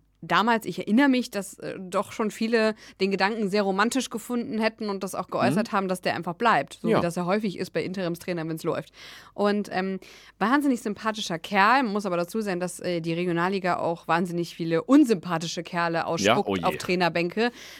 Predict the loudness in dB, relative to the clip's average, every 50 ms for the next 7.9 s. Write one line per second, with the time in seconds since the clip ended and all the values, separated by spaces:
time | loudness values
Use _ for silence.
0 | -10 -4 -4 -4 -4 -2 -2 -2 -2 -2 -2 -4 -2 -4 -4 -4 -4 -4 -4 -2
1 | -2 -2 -2 -2 -2 0 0 0 -2 -2 -4 -6 _ _ _ _ _ _ _ _
2 | _ _ _ _ _ _ _ -12 -8 -4 -4 -4 -2 -2 -4 -4 -4 -2 -4 -4
3 | -4 -4 -4 -4 -2 -2 -2 -2 -4 -4 -6 -10 -12 -10 -8 -8 -8 -8 -10 -16
4 | -16 -12 -10 -10 -8 -8 -10 -12 -12 -12 -10 -8 -6 -6 -8 -8 -10 -12 -12 -12
5 | -10 -10 -8 -8 -6 -6 -8 -10 -10 -12 -12 -10 -10 -14 -14 _ _ -16 -14 -12
6 | -12 -10 -10 -8 -8 -6 -6 -6 -8 -8 -8 -6 -6 -4 -4 -4 -2 -2 -2 -4
7 | -4 -8 -6 2 4 6 6 8 8 6 4 4 4 6 6 6 6 6